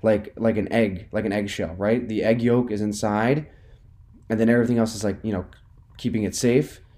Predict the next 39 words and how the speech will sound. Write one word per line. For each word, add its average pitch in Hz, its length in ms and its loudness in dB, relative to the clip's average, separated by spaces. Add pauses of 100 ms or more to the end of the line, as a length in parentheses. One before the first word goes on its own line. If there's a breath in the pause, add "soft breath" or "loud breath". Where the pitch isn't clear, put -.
(360 soft breath)
That's 123 260 2
what 123 100 2
it's 113 220 0
like. 117 240 0
If 98 140 -10
you 135 100 2
can't 165 240 4
get, 139 200 6
like, 123 200 0
the, 107 280 2 (520 loud breath)
you 117 100 0
know, 92 280 -2 (320)
metaphorical 120 680 4
egg 123 220 6
yolk, 113 220 4
which 98 180 -2
is 92 140 -2
your 95 140 0
head, 110 320 2
your, 104 100 -4
which 101 180 -10
is 95 80 -6
your 98 100 0
brain, 117 500 4 (360 loud breath)
uh, 110 180 2 (520)
to 123 100 -2
work, 165 600 4
or 117 100 2
to 117 140 0
actually 113 520 2 (560)
get 123 220 2
to 120 120 -4
a 107 40 0
strong 113 380 2
point 123 420 2 (220)
where 107 240 2
it's, - 300 -8
you 110 100 -2
know, 95 340 0